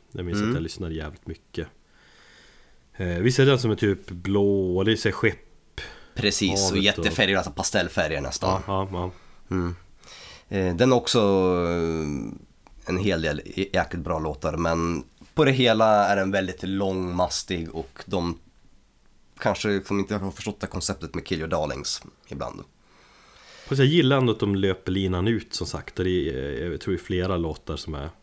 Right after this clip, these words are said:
Speaker 1: liksom så här upp mot tolv minuter och, och sådär.
Speaker 2: Ja, det är inte ovanligt i deras fall. Nej, det håller jag med om.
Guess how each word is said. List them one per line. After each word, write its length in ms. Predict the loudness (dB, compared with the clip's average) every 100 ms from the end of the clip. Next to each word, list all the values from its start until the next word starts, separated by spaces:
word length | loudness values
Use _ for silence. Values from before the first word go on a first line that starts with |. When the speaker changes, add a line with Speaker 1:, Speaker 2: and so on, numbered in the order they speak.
| _
Speaker 1:
liksom 280 | -14 -10 -10
så 100 | -8
här 80 | -10
upp 80 | -10
mot 320 | -14 -14 -20 -20
tolv 280 | -8 -6 -4
minuter 580 | -6 -6 -8 -10 -12 -10
och, 260 | -8 -10 -12
och 120 | -12
sådär. 180 | -14 -14 -20 -4
Speaker 2:
Ja, 140 | 2 4
det 80 |
är 20 | 4
inte 180 | 4
ovanligt 420 | 4 6 6 6 2
i 20 |
deras 160 | 0
fall. 180 | 2 2
Nej, 140 | 4 4
det 60 |
håller 160 | 4 4
jag 60 |
med 120 | 4 2
om. 240 | 0 -4